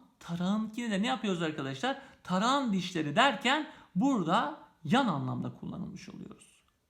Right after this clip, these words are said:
Benzerlik ilgisinden yola çıkarak. Titanic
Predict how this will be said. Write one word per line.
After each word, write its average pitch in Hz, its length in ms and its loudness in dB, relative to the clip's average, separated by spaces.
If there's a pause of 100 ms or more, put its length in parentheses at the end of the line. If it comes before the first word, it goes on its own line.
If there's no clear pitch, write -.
(300)
Benzerlik 175 500 0
ilgisinden 139 420 -6
yola 151 240 0
çıkarak. - 420 -12 (640)
Titanic 339 520 2